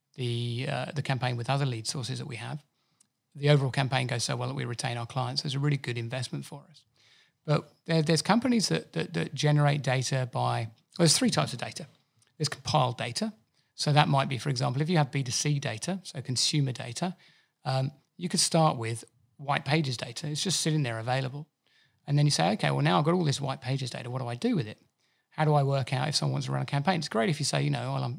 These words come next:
I'm, I'm the government. I wanna know everyone that lives in a certain area." But generally somebody wants to market, um, to people. So you can overlay data over the top. So, um, the A B S, for example, published the census information,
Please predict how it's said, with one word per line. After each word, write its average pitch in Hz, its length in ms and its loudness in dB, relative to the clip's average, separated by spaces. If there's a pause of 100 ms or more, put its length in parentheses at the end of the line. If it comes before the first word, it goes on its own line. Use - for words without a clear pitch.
I'm, 143 220 -4
I'm 135 180 -2
the 131 60 -4
government. 131 380 -2
I - 20 -6
wanna 127 160 -2
know 127 80 -2
everyone 127 300 -2
that 127 100 -8
lives 127 160 -4
in 127 100 -4
a 120 40 -4
certain 127 320 -4
area." 131 400 -6 (520)
But - 220 -8
generally 160 320 4
somebody 135 240 -2
wants 135 200 -6
to 135 60 -4
market, 135 320 -4 (280)
um, 120 180 -6
to - 100 -12
people. - 300 -18 (480)
So - 140 2
you 151 100 8
can 156 80 6
overlay 143 420 8
data 139 280 0
over 135 100 -2
the 151 60 0 (120)
top. 196 160 4
So, 131 320 0 (540)
um, 135 300 2
the 160 160 8
A 151 100 12
B 143 160 8
S, 151 200 8
for - 120 -4
example, 131 680 0 (120)
published 135 320 -2
the 147 60 0
census 151 360 2
information, 127 460 -6